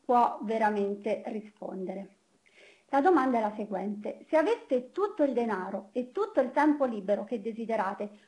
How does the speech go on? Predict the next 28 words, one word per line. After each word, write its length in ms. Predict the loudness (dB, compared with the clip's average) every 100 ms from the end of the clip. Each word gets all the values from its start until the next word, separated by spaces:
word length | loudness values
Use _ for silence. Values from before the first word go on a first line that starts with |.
| _
quanto 460 | 4 4 4 2 0
sarebbe 400 | 2 2 2 0
diversa 540 | 2 4 4 0 -2
la 120 | -2 -2
vostra 420 | -4 -6 -6 -4
vita? 360 | -6 -10 -12 -12 _ _ _ _
Pensateci 500 | -4 -2 -2 -2 -4
un 120 | -4
momento. 600 | -2 -4 -6 -8 -8 -10 -12 _ _ _ _ _ _ _ _ _ _ _ _ _ _ _ _ _ _ _ _ _ _ _ _ _ _ _ _ _
Che 140 | -2 2
so, 60 |
ad 160 | 2 2
esempio, 400 | 0 -2 -2 -4
vivreste 480 | -2 -2 -2 -2 -2
nella 240 | -2 -2
stessa 300 | -4 -6 -4
casa, 460 | 2 6 6 6 4
avreste 420 | 4 0 -6 -6
la 140 | -4 -6
stessa 300 | -10 -6 -2
macchina, 800 | 2 2 0 -6 -4 -2 -2 -6 _ _
indossereste 760 | -4 -2 -2 0 0 0 -4
gli 160 | -4 -6
stessi 360 | -6 -8 -4 2
abiti, 640 | 4 4 2 -4 -4 -6 -8 _ -2
viaggereste 640 | -2 2 2 0 0 -2
di 120 | -2
più, 440 | -6 -4 -2 -2